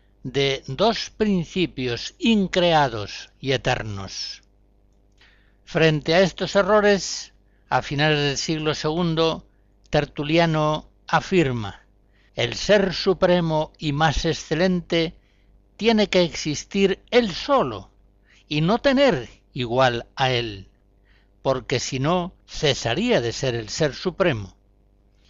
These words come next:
Y como Dios es el ser supremo, con razón dijo nuestra verdad cristiana: 'Si Dios no es uno solo, no hay ningún Dios'".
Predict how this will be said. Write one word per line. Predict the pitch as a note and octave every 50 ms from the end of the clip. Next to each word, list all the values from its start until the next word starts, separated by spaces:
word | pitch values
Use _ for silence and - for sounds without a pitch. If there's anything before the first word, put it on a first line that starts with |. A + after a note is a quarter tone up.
| _ _ -
Y | C3+ B2+
como | - - C#3+ C3 B2+ B2+ B2
Dios | B2+ D#3+ A3+ A#3 G#3+ F#3+ - - - _ _
es | - F#3+ G3 F3+ - - -
el | F3 D3+ C3+
ser | - - - D#3 C#3 C3+
supremo, | A#2 - - D3 A#2+ - C3+ C3+ C3+ D3 F#3+ A#3+ B3+ - _ _ _ _ _ _ -
con | - F#3+ G3+ G3 F#3+ E3+
razón | D3 C#3+ D3+ D3 - - G#3+ G#3+ G#3 G3+ G#3 - _ _ -
dijo | D3 C#3+ D3+ F3+ F3 - - - E3 E3 D#3+ D3+ - -
nuestra | C#3+ D3+ D3+ C#3+ - - - D3+ D3 C3+
verdad | C#3+ C#3+ D3 C#3+ D#3+ D#3+ C#3+ -
cristiana: | - F3+ F3 E3 - - - F#3+ F#3 F3 D3 A2 G#2 F#2 - _ _ _ _ _ _ _ _ _
'Si | - - - D3+ B2+ A#2+
Dios | B2+ D3+ E3 F#3 F#3 F#3 E3+ - - -
no | D3 C#3+ C#3+ D3 C#3+ C3+
es | B2+ - - - _
uno | - A3 G#3+ F#3+ F3 -
solo, | - - B3+ A#3 A3 A3 G3+ G3+ - _ _ _ _ _ -
no | - D3 D3+ E3 F3 G3 A3
hay | G#3+ G#3 G#3 G#3 G3+
ningún | - - B2+ A#2+ B2+ B2 A#2+ A#2+ A#2+ C3 C#3+ C#3 B2+ A2+
Dios'". | A2+ A#2 A2+ G2+ F#2 - - - - - - -